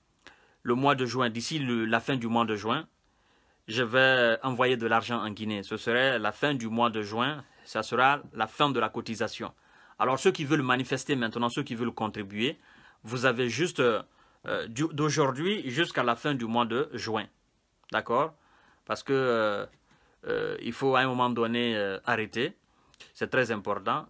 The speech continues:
Donc vous avez encore le temps. Vous avez le numéro là-bas, c'est le zéro zéro trente-trois six cent cinq soixante-neuf onze quarante et un. Vous pouvez appeler pour ceux qui veulent co-, participer, pour ceux qui veulent contribuer.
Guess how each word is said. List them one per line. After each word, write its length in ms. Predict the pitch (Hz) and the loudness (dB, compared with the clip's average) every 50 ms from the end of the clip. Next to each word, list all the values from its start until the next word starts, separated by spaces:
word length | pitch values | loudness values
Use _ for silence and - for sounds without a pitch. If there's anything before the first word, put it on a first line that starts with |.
| _ - | _ -4
Donc 200 | 113 120 120 113 | -2 -2 -2 -2
vous 160 | 110 107 113 | -4 -2 0
avez 220 | 120 117 123 131 123 | 0 2 2 2 2
encore 340 | 120 117 - 127 123 113 110 | 2 2 2 2 2 2 2
le 120 | 110 107 | -2 -4
temps. 220 | - - 117 110 | -2 -2 -2 -2
Vous 160 | 101 113 110 123 | -2 -2 0 0
avez 180 | 117 117 131 | 0 0 0
le 140 | 123 120 117 | 0 0 0
numéro 340 | 117 123 123 123 123 123 120 | 0 -2 -2 -2 0 0 0
là-bas, 420 | 113 107 104 107 123 143 151 139 123 | 0 0 2 2 2 2 2 0 -4
c'est 180 | - - 120 | -4 -4 -4
le 140 | 110 113 110 | -2 -2 -4
zéro 240 | 101 117 120 123 123 | -2 -2 -2 -2 -2
zéro 240 | 110 120 117 117 110 | -2 -2 -2 -2 -2
trente-trois 640 | - 110 104 101 98 - 104 104 113 139 156 151 _ _ - _ _ _ | -2 -4 -6 -6 -4 -4 -2 0 0 0 -2 -4 _ _ -20 _ _ _
six 200 | - - 135 117 | -12 -10 -8 -2
cent 180 | - 135 127 | 0 0 0
cinq 420 | 120 - - 123 139 156 156 - - | 0 -2 -4 -4 -4 -4 -6 -10 -8
soixante-neuf 600 | - 120 117 - - 110 113 120 127 123 - - | -2 -2 -2 0 0 -2 0 0 -2 -2 -4 -4
onze 240 | 139 131 131 117 - | -4 -2 -2 -2 -2
quarante 340 | - 110 104 107 107 - - | -2 -2 -2 -2 -2 -4 -6
et 40 | |
un. 40 | 117 | -6
Vous 140 | 110 110 107 | -4 -6 -8
pouvez 240 | - 117 110 120 117 | -8 -4 0 2 2
appeler 300 | 110 - - 110 113 110 | 2 0 -2 -4 -4 -4
pour 180 | - - 107 | -4 -6 -12
ceux 140 | - - 131 | -4 -4 -4
qui 100 | - 117 | -4 -4
veulent 220 | 107 107 123 113 110 | -6 -6 -6 -6 -6
co-, 160 | - 131 - | -6 -8 -2
participer, 640 | - 131 120 - - 123 117 - 117 - - 123 117 | 2 2 2 2 0 -12 -10 -10 -10 -4 -4 -4 -4
pour 120 | - 113 | -4 -10
ceux 140 | - - 123 | -6 -6 -6
qui 140 | 117 - 110 | -6 -6 -6
veulent 200 | 107 117 107 - | -4 -4 -6 -4
contribuer. 600 | - 117 107 - 107 104 95 101 107 107 127 131 | -4 -4 -4 -4 -8 -10 -8 -6 -6 -6 -6 -8